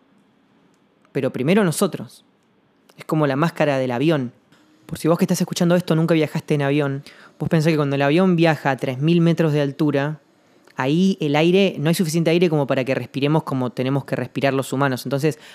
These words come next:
adentro de la cabina del avión el aire está comprimido. Y es muy común que la azafata, en, en eso ca-, en ese caso diga, "En caso de una imprevista descompresión de la cabina del avión,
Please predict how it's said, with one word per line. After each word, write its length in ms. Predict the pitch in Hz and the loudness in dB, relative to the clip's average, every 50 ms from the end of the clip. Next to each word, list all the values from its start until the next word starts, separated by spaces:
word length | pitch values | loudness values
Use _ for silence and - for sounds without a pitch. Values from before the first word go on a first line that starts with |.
| - - | -8 -4
adentro 320 | 131 135 147 156 156 165 | -2 0 0 0 2 2
de 80 | 160 151 | 2 2
la 100 | 147 143 | 0 0
cabina 300 | 143 139 147 156 160 156 | 0 0 0 0 0 0
del 100 | 151 147 | 2 2
avión 220 | 147 151 160 165 | 2 0 0 0
el 80 | 160 147 | 0 0
aire 140 | 147 143 143 | 0 0 -2
está 180 | - - 147 | -2 -2 -2
comprimido. 600 | - 147 135 123 135 135 135 135 131 127 120 120 _ _ _ _ _ _ - _ | -2 -2 -4 -2 -4 -2 -2 0 0 -2 -2 -4 _ _ _ _ _ _ -20 _
Y 200 | - 147 139 143 | -6 -2 0 0
es 80 | 143 139 | 0 2
muy 160 | 156 170 165 | 0 0 0
común 300 | - 185 196 208 208 202 | 2 2 2 4 2 2
que 100 | - 143 | 2 0
la 80 | 131 123 | -2 -2
azafata, 680 | - - 131 - 180 170 143 - 151 151 165 170 - _ _ - | -4 -8 -4 0 2 2 2 2 0 0 0 -2 -6 _ _ -8
en, 220 | 135 127 123 113 | -6 -4 -4 -4
en 120 | - 127 | -4 -4
eso 220 | 131 131 - 165 143 | -4 -2 -2 -4 -2
ca-, 120 | - 151 | 0 -2
en 160 | - 156 147 | 0 0 -2
ese 140 | 147 - 160 | -2 -2 -2
caso 200 | - 156 - 175 | -2 -2 0 0
diga, 280 | 156 147 139 131 123 - _ _ _ - - - - - _ - | 0 0 0 -2 -4 -6 _ _ _ -20 -20 -20 -20 -20 _ -10
"En 120 | - 143 127 | -8 -8 -2
caso 300 | - 180 180 - 180 165 | 0 -2 0 2 0 0
de 60 | 160 | 2
una 80 | 165 165 | 2 2
imprevista 380 | 156 135 143 156 151 - 165 | 2 2 0 0 0 0 0
descompresión 880 | 151 143 - - - 135 131 117 131 127 - - 190 180 165 160 160 143 | 0 0 -2 -4 -4 -4 -4 -4 -6 -6 -4 0 2 2 2 2 0 -2
de 100 | 127 131 | -2 -2
la 100 | 123 117 | -2 -2
cabina 380 | - 123 120 127 143 151 147 139 | -2 0 0 0 2 2 2 2
del 160 | 139 135 135 | 0 0 2
avión, 460 | 139 147 165 170 160 151 156 175 175 | 2 2 4 4 2 2 2 0 -4